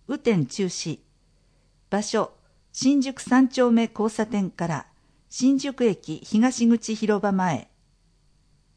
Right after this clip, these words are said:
駅頭ピーアール活動。五月二十四日金曜、午後一時三十分頃から、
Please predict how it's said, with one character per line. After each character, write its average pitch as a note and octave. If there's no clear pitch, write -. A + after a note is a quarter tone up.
駅 G#3
頭 A3+
ピ C#4
ー C#4+
ア C#4
ー C4
ル B3+
活 B3
動。 C#3
五 C4+
月 B3+
二 C4
十 A3+
四 E3+
日 D#3+
金 A3+
曜、 F#3
午 C#4+
後 B3
一 A3+
時 B3
三 C4
十 C4
分 A#3+
頃 A#3
か E3+
ら、 D3